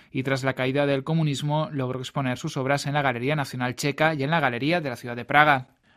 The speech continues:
Actualmente, a sus setenta y tres años, es profesor en la Academia de Bellas Artes de Praga y en la Facultad de Bellas Artes de la Universidad Técnica de Brno.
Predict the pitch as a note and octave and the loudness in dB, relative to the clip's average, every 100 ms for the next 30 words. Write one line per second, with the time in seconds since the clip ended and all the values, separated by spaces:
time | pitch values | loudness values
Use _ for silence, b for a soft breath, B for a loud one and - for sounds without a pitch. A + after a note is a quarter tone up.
0 | - C#3 D#3 D#3 D#3+ E3 E3 E3+ D#3+ E3 | -2 0 6 6 6 2 4 6 6 2
1 | D#3 D3+ D3 D3+ E3 D#3+ F3 E3+ E3+ G3+ | -2 -2 0 0 0 2 2 2 0 -2
2 | - E3 - - F3+ F#3 F#3 F3+ D#3+ G3 | -4 -8 -8 -6 -4 0 0 0 2 4
3 | F3 D3+ G3 A3+ A3+ D3 D3+ F3 D#3+ F3 | 4 4 4 2 2 2 2 0 2 0
4 | F3+ E3 C#3 E3+ D#3+ B2+ A#2+ C3 C3+ C3+ | 0 -4 0 4 4 4 0 -2 -4 -4
5 | C3+ C3 C3 C#3+ C#3+ C3+ C3+ C3+ D3 C#3+ | -4 0 2 2 0 0 -2 -2 -4 -4
6 | - C3+ B2 B2 B2 A#2+ C3 B2 C3 C#3 | -8 -6 -4 -2 -4 -4 -4 -4 -4 0
7 | D3 A#2+ C#3+ D3+ C#3 | 2 2 2 2 0